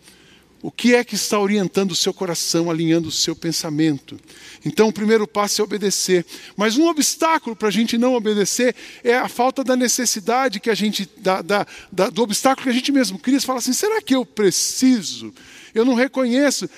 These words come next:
Mas não é legal pensar assim, "Mas não seria injusto só ter um Deus? Não seria injusto", você já deve ter ouvido isso, "só ter uma verdade?" Só tem uma verdade, que é Jesus. Porque o único Deus que morreu e ressuscitou é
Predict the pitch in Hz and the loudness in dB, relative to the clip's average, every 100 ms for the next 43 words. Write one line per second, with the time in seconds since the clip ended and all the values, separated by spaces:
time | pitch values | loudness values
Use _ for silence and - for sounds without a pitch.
0 | - _ 277 311 339 381 349 262 202 262 | -20 _ 0 0 2 0 0 0 0 0
1 | 254 240 220 240 220 - 277 277 233 269 | 0 -2 0 0 -2 0 2 2 -2 -10
2 | - - 294 - 392 330 220 151 233 233 | -20 -8 -6 -2 2 4 2 0 -4 -4
3 | - - 185 226 190 160 139 175 - - | -4 -4 -2 -2 0 -2 -2 -2 -2 -6
4 | - 117 - - - - - - 285 330 | -12 -10 -8 -10 -12 -20 -12 -2 0 2
5 | 302 285 180 214 214 175 175 190 180 175 | 4 4 2 -2 -4 -4 -2 -2 0 -2
6 | 135 156 139 139 131 - - - - - | 0 -4 -2 -2 -2 -4 -8 -14 -6 -4
7 | 214 262 233 214 170 165 110 123 151 202 | 0 0 2 0 0 -2 -2 -6 -4 -2
8 | 190 123 107 92 _ _ _ _ _ _ | -2 -4 -10 -12 _ _ _ _ _ _
9 | _ _ _ _ _ _ - - _ - | _ _ _ _ _ _ -20 -20 _ -2
10 | 160 - 185 170 143 139 127 131 - - | -2 0 2 2 0 0 -2 -6 -6 -4
11 | 135 135 113 120 107 - - - - - | -2 -2 -4 -8 -6 -6 -8 -14 -20 -12
12 | - - 185 208 208 - 143 165 156 - | -8 -4 0 2 2 -2 0 0 0 -2
13 | 160 143 143 160 151 151 147 - 135 143 | -2 -2 -2 -2 0 -2 -4 -6 -6 -6
14 | 165 147 170 | -2 -2 -2